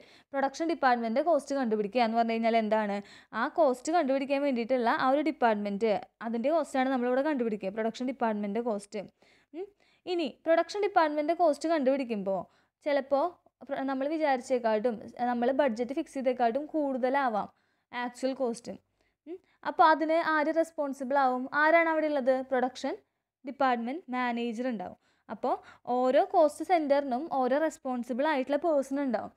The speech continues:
പർച്ചേസ് ഡിപ്പാർട്ട്മെന്റ് ആണെന്നുണ്ടെങ്കിൽ പർച്ചേസ് മാനേജർ ഉണ്ടാവും. അപ്പോ അയാൾ വേണം ആ ഒരു കോസ്റ്റ് സെന്ററിന്റെ കോസ്റ്റ് കൂടി കഴിഞ്ഞ് കഴിഞ്ഞാൽ അത് കൺട്രോൾ ചെയ്യുന്നത്.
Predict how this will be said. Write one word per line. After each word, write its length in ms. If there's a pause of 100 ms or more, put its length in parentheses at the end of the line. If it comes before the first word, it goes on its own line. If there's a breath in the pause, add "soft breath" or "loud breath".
(280 soft breath)
പർച്ചേസ് 420
ഡിപ്പാർട്ട്മെന്റ് 480
ആണെന്നുണ്ടെങ്കിൽ 400
പർച്ചേസ് 480
മാനേജർ 420
ഉണ്ടാവും. 300 (280 loud breath)
അപ്പോ 220 (320 loud breath)
അയാൾ 340
വേണം 360 (180)
ആ 200
ഒരു 220 (440)
കോസ്റ്റ് 340
സെന്ററിന്റെ 540
കോസ്റ്റ് 380
കൂടി 280
കഴിഞ്ഞ് 300
കഴിഞ്ഞാൽ 320
അത് 200
കൺട്രോൾ 460
ചെയ്യുന്നത്. 360